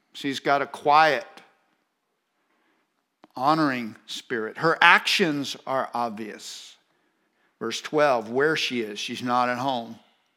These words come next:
She's not where she's supposed to be in the middle of the night. Verse thirteen, what she does, she seizes and kisses.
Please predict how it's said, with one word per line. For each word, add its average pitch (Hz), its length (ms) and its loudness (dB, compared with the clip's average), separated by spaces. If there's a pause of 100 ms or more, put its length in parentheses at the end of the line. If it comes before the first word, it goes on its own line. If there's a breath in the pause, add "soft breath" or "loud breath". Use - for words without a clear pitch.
(320)
She's 113 100 -8
not 127 160 -4
where 131 140 -4
she's 131 180 -6
supposed 139 480 -4
to 127 60 -10
be 123 160 -4
in 120 100 -4
the 117 60 -4
middle 120 260 -4
of 113 60 -8
the 113 100 -6
night. 113 380 -6
Verse 127 240 -6
thirteen, 131 580 -4
what 127 180 -4
she - 200 -6
does, 120 500 -4
she - 240 -10
seizes 120 540 -8
and 107 180 -10
kisses. 117 540 -8